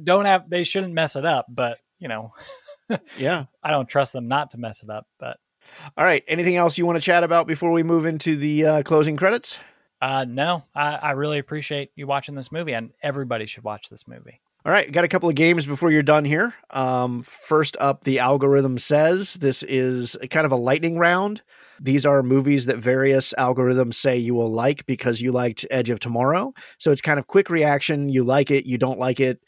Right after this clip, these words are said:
Speaker 2: you've never seen it, you don't understand how it's connected to Edge of Tomorrow, that kind of thing.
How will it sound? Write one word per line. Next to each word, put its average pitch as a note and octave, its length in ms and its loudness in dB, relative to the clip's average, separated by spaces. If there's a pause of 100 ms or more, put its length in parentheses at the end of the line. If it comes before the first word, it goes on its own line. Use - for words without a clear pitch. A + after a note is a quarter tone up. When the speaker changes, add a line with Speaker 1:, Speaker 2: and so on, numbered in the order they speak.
(260)
Speaker 2:
you've B2 180 0
never B2 200 -2
seen D#3 300 2
it, D3 200 2 (320)
you C3 80 0
don't C3 180 2
understand B2 400 -2
how B2 220 -2
it's B2+ 140 -4
connected B2+ 500 -2
to - 140 -2
Edge B2 160 -2
of A2 80 -6
Tomorrow, B2+ 360 0
that A#2 140 -4
kind G2+ 140 -10
of E2+ 80 -14
thing. E2+ 140 -12